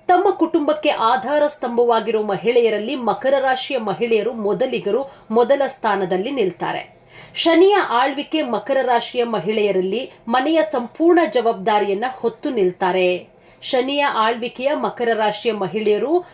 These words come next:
ಮನೆಯ ಸಂಪೂರ್ಣವಾದ ಜವಾಬ್ದಾರಿಯನ್ನ ಹೊತ್ತು ನಿಲ್ತಾರೆ. ನೈಸರ್ಗಿಕ ಎಲ್ಲವನ್ನ ನಿಭಾಯಿಸುವಂತಹ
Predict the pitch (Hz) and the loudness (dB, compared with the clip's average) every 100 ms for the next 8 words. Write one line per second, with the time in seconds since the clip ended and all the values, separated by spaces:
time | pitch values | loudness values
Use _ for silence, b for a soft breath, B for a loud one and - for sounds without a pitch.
0 | B 233 254 285 269 240 226 - 302 359 | B 0 0 0 0 -2 -4 -2 4 6
1 | 392 370 294 247 - 220 202 196 214 196 | 6 6 4 0 -2 -2 -2 0 0 2
2 | 190 208 269 - 208 - 294 208 180 190 | 0 -2 -4 -6 -6 -4 -2 -2 -2 -2
3 | 185 185 165 - - - B B B 240 | 0 0 -2 -10 -20 -20 B B B 2
4 | 294 330 392 359 277 330 285 214 226 247 | 4 4 4 2 2 2 4 2 2 2
5 | 311 349 381 339 339 302 220 233 277 277 | 6 6 6 4 2 0 -2 0 0 -2
6 | 262 262 - | -4 -6 -4